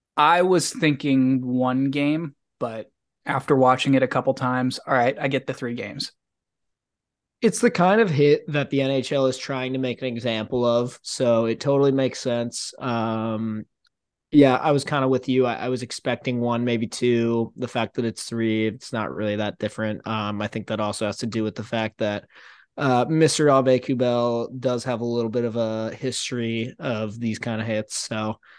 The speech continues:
Speaker 2: I know he's been suspended in the A H L a couple times. I'm not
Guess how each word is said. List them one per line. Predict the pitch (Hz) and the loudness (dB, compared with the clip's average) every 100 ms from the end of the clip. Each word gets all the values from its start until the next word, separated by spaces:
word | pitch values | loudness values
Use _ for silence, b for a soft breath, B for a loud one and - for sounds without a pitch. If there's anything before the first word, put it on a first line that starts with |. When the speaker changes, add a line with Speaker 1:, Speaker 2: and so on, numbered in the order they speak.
| b b _ - | b b _ -4
Speaker 2:
I | 117 113 120 | -2 0 2
know | 127 | 2
he's | 123 120 | 2 0
been | 135 | -4
suspended | - 110 - 123 123 107 | -4 -6 -2 0 0 -2
in | |
the | 113 | -4
A | 110 110 | -2 -2
H | 107 - | -2 -4
L | 107 104 | -4 -4
a | |
couple | - 101 113 | -6 -8 -8
times. | - 104 107 | -8 -8 -8
I'm | 104 | -8
not | 110 110 - | -6 -4 -6